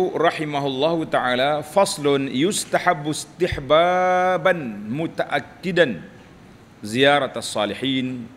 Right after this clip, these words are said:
wal ikhwan wal jiran wal asdiqa wal aqarib ila akhirih. Kata Nawawi, yustahabbu istihbaban mutaakkidan. Maknanya sangat-sangat dianjurkan,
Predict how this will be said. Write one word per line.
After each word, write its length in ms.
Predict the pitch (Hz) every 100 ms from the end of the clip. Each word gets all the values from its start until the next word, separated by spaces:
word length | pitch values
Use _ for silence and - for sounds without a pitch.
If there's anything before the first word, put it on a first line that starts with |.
| - - - - - -
wal 320 | 110 127 127
ikhwan 560 | 127 - 127 123 123 123
wal 240 | 120 123 110
jiran 480 | 110 123 123 123
wal 240 | 123 123 123
asdiqa 560 | 127 - 123 123 135
wal 240 | - 127 123
aqarib 480 | 120 - 120 120 - - -
ila 160 | 110 107
akhirih. 400 | 110 98 87 - - - - - - - - - - - - - - - - - - - - - - - - - - - - - -
Kata 240 | 165 170 240
Nawawi, 640 | 220 165 160 214 202 - - - -
yustahabbu 880 | 151 170 160 - - 202 147 135 151
istihbaban 960 | 165 - 175 - 123 196 202 151 101 - - - - - -
mutaakkidan. 720 | 143 151 - 156 - 131 101
Maknanya 480 | 98 143 170 190 196
sangat-sangat 960 | 175 - 185 180 185 165 190 190 165 165
dianjurkan, 800 | 185 180 139 175 185 139 135